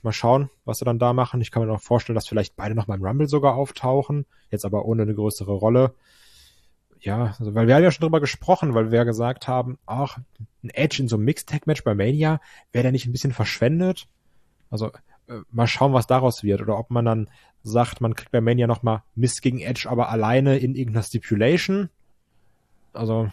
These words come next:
keine Ahnung. Dass das Edge sagt, „Jetzt du, ich, Hell in a Cell.“ So, ich hab noch mal richtig Bock, den, den Brute und den brutalen Edge rauszuholen. Ich weiß es nicht.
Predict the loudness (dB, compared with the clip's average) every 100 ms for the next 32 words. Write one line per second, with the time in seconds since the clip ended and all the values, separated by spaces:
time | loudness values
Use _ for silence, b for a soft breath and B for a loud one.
0 | -6 -4 -2 2 2 2 0 -2 -2 -2
1 | -2 -2 2 2 2 -2 0 -2 0 2
2 | 4 4 4 4 4 4 2 b b b
3 | b _ _ _ _ -4 -2 -4 -6 -4
4 | -4 -2 0 0 0 -4 -2 -2 0 0
5 | 0 2 0 -2 -2 0 -2 -4 -2 -2
6 | 0 0 0 -2 -2 0 0 -2 -4 -2
7 | -4 -4 -6 0 0 2 -2 b b b
8 | b b -8 0 2 4 0 -6 -10 -12